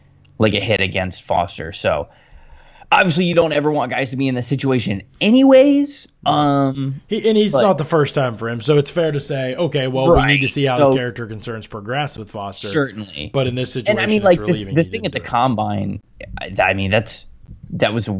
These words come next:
Speaker 1: weird story anyways, right? I mean, like,
Speaker 2: Right.
Speaker 1: they were checking his arm medically at the combine, and he ended up freaking out at a, the person who was doing his medical checks and was, like, yelling at him and almost, like, threatening him or something. So,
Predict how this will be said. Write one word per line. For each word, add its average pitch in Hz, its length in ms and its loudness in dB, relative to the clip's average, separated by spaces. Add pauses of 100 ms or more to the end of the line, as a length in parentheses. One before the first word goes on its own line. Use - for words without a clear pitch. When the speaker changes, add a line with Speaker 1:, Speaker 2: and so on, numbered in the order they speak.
(100)
Speaker 1:
weird 104 440 0
story 101 420 0
anyways, 92 540 0
right? 101 180 4
I 107 60 0
mean, 101 100 0
like, 110 120 0
Speaker 2:
Right. 101 60 -2
Speaker 1:
they 101 80 2
were 95 100 -2
checking 110 320 -6
his 98 120 0
arm 110 340 4
medically 107 520 2
at 104 80 0
the - 60 -10
combine, 107 440 2
and 107 80 0
he 98 100 -2
ended 104 220 0
up 107 100 0
freaking 110 480 -6
out 101 220 2
at 101 120 0
a, 98 280 2 (380)
the 120 100 0
person 113 340 -2
who 117 120 -2
was 107 180 0 (340)
doing 117 200 4
his 107 100 2
medical 107 400 -4
checks 127 340 0
and 104 140 -4
was, 101 140 -6
like, 101 160 -4
yelling 110 320 0
at 113 180 2
him 123 60 0
and 101 100 -2
almost, 104 260 -4
like, - 140 -8
threatening 110 380 -2
him 123 120 -4
or 127 60 -2
something. 135 320 -4
So, 117 280 2